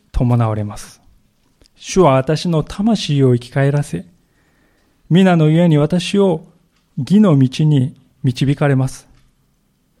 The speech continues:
たとえ死の影の谷を歩むとしても、私は災いを恐れません。あなたが共におられますから。あなたの鞭とあなたの杖、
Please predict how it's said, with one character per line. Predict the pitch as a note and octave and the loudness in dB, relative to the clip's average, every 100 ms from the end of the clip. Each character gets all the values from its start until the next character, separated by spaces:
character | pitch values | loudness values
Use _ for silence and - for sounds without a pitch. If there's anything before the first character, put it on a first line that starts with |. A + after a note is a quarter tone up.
| _ _ _ - | _ _ _ -8
た | C#3+ | -2
と | C3+ E3 | 2 2
え | E3+ F3 - _ _ _ _ _ | 2 -4 -14 _ _ _ _ _
死 | - - - F#3+ | -14 -8 0 2
の | E3 C3 | 2 0
影 | - D3+ D#3 | -2 -2 0
の | C3+ | 0
谷 | - D3 C3+ D3+ | -2 0 2 2
を | C3 | 2
歩 | A#2+ C#3 | 2 0
む | D3 | 0
と | B2 | -4
し | - | -2
て | C#3 | -2
も、 | A#2 - _ _ _ _ _ _ - | -2 -8 _ _ _ _ _ _ -6
私 | C3+ C#3 - | -2 -2 0
は | C3 B2 A#2+ B2+ | 2 2 2 2
災 | C#3+ D3 C#3+ | 2 2 2
い | |
を | C3+ | 0
恐 | B2+ C#3 | 0 0
れ | |
ま | C#3 C#3 | 0 -2
せ | D#3 | -2
ん。 | C3+ - _ _ _ _ _ _ _ _ | -4 -6 _ _ _ _ _ _ _ _
あ | A#2+ | 0
な | C3+ F3+ | 2 2
た | D#3 | 0
が | C3+ E3 - _ _ _ _ _ | 0 0 -6 _ _ _ _ _
共 | - B2+ D3+ | 2 4 2
に | E3 | 2
お | E3 | 2
ら | D#3+ E3 | 2 0
れ | |
ま | E3+ F3+ | 0 -4
す | - | -6
か | C3+ | -14
ら。 | - _ _ _ _ _ _ _ _ _ _ _ _ _ _ _ | -16 _ _ _ _ _ _ _ _ _ _ _ _ _ _ _
あ | D3+ | -2
な | D#3 E3+ | 0 2
た | E3 | 2
の | C#3+ | 2
鞭 | C#3 F3 - | 2 0 -2
と | D#3 | -2
あ | B2+ | 0
な | C#3+ | 0
た | D#3 C3+ | 0 0
の | B2 | 0
杖、 | A#2+ - C#3 C#3 | -4 -4 -4 -4